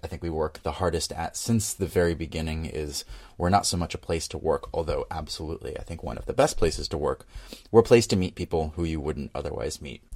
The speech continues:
and really a community more than anything else. It's a, more of a club and a clubhouse.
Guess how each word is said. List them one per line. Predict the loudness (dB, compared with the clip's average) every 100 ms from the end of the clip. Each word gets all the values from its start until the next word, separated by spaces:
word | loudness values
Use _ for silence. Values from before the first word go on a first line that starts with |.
| -4
and | 0 2
really | 2 0
a | -4
community | -4 -2 -2 -2 -4 -8 -18 -2
more | 0 2 2
than | 0 -6
anything | -8 -10 -10 -10 -12 -10
else. | -10 -8 -10
It's | -6
a, | -8 -6
more | -6
of | -6
a | -8
club | -8 -4 -2 -4 -8
and | -10
a | -10
clubhouse. | -4 -4 -4 -10 -14 -14